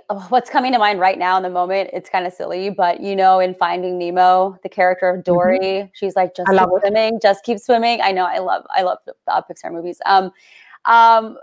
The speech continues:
Speaker 1: that's kind of how I am, for better or worse. I'm not necessarily advocating that everyone be as much of a busybody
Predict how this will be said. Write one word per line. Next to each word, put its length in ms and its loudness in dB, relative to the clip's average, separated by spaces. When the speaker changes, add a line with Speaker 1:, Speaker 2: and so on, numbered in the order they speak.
Speaker 1:
that's 320 4
kind 300 -4
of 100 -2
how 100 6
I 80 4
am, 180 -4
for 120 0
better 260 4
or 100 4
worse. 460 -4
I'm 120 -4
not 120 -4
necessarily 560 2
advocating 580 -2
that 160 -6
everyone 360 -6
be 440 -12
as 220 2
much 220 -4
of 80 -2
a 80 0
busybody 1000 0